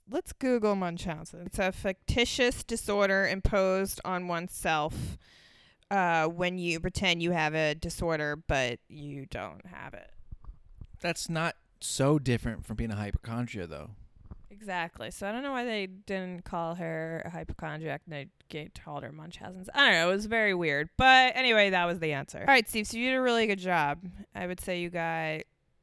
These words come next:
Speaker 1: seventy-five percent of the questions right. So great job. Five gold stars.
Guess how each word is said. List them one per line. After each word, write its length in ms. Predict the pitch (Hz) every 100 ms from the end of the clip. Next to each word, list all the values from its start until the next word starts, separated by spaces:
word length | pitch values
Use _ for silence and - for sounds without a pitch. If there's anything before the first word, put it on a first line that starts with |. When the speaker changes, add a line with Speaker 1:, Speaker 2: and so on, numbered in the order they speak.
| _
Speaker 1:
seventy-five 640 | - - 170 165 - 156
percent 300 | 156 - 156
of 60 | 151
the 60 | -
questions 480 | 147 147 - 156
right. 300 | 151 151 175 -
So 840 | - 165 156 156 156 156 156 151 - _ _
great 260 | 170 160 180
job. 440 | 160 151 156 202 196 - _ _ _ _ _
Five 320 | - 151 147 -
gold 260 | 165 170
stars. 480 | - 143 139 151 170